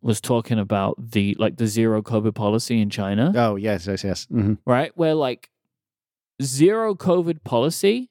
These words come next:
Speaker 1: seemed like a, seemed like a while ago, seemed like a really good idea, right?
Speaker 2: Mm-hmm.
Speaker 1: Like, you know, I don't know when this would, when we would have thought this would be a good idea.
Speaker 2: No, but I'm
Speaker 1: Some
Speaker 2: with you.
Speaker 1: people, I'm sure, do still think it's a good idea. But I think you can look to the way that China is enacting this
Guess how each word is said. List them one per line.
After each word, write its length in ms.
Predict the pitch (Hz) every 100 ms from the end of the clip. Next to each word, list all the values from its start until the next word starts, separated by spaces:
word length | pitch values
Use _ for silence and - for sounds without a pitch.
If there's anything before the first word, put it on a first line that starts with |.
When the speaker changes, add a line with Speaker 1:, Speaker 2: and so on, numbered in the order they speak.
| _
Speaker 1:
seemed 360 | - - 143 139
like 180 | 131 131
a, 180 | 113 113
seemed 240 | - 139 139
like 180 | 127
a 40 | 117
while 340 | 107 123 156
ago, 200 | 175 190
seemed 220 | 180 143
like 140 | 139 127
a 60 |
really 340 | 104 110 123 131
good 180 | 127 120
idea, 480 | 120 117 123 214 - -
right? 260 | 151 196 - _ _ _ -
Speaker 2:
Mm-hmm. 260 | 101 98 98 98
Speaker 1:
Like, 240 | 110 - 156 127 - -
you 80 | 143
know, 240 | 110 110 _ -
I 100 | 120
don't 140 | 117 101
know 140 | 104
when 260 | 101 107 101
this 180 | 101
would, 220 | 110 101 107
when 180 | 110
we 80 | 107
would 140 | 101 101
have 80 | 98
thought 180 | 110 95
this 120 | -
would 80 | 101
be 80 | 98
a 60 |
good 140 | 98 98
idea. 400 | 101 110 151 165 _ _ -
Speaker 2:
No, 140 | 196
but 80 | 156
I'm 60 | 131
Speaker 1:
Some 80 | 117
Speaker 2:
with 100 | 131
you. 60 |
Speaker 1:
people, 180 | 127 139
I'm 80 | 135
sure, 240 | - 160
do 100 | 165
still 240 | 165 196 196
think 200 | 233 202
it's 100 | 120
a 60 |
good 100 | 104
idea. 380 | 95 92 87 - - - _
But 100 | 160
I 60 | 156
think 320 | 175 160 -
you 180 | 143 147
can 360 | - 147 143 139
look 240 | 202 -
to 160 | - 147
the 60 |
way 200 | 127 120
that 140 | 117 -
China 400 | 127 117 113 113
is 120 | 110
enacting 500 | 110 135 - 110 98
this 300 | 82 -